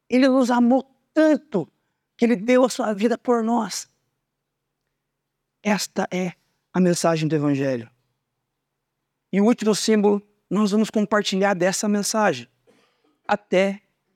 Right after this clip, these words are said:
que Jesus seja totalmente manifesto, até que ele venha, até que a casa esteja cheia. Mas o ápice desses símbolos é como se você tivesse uma casa grande com inúmeras entradas,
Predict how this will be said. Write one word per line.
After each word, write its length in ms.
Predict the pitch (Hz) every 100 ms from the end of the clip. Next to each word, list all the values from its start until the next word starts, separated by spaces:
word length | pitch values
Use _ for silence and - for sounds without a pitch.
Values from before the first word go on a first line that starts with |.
| _ _ _ _ _ _
que 140 | -
Jesus 440 | 175 175 156 180 -
seja 180 | 170
totalmente 680 | 170 - 196 185 175 165 - - _ _ _
manifesto, 800 | - 160 151 151 123 113 - - _ _ _
até 260 | - 165 185
que 140 | -
ele 160 | 180 165
venha, 420 | 139 143 127 104 _ _ _ _ -
até 300 | 160 - 165
que 100 | 156
a 40 |
casa 320 | - 156 143
esteja 340 | 135 - 135 139
cheia. 420 | - 135 117 120 _ _
Mas 320 | - 214 233 202
o 100 | - _
ápice 680 | 233 285 - _ 208 - 208
desses 280 | 202 - 160
símbolos 680 | - 220 214 151 120 - - _ _ _ _ _ _ _ _ _
é 60 | 175
como 240 | - 240
se 140 | 233 226
você 180 | 208 208
tivesse 400 | 226 226 220 233
uma 160 | 226
casa 640 | - _ - 214 226 190 170
grande 500 | 160 196 233 233 175
com 180 | 247
inúmeras 460 | 247 226 262 247 214
entradas, 760 | 208 185 190 190 135 113 -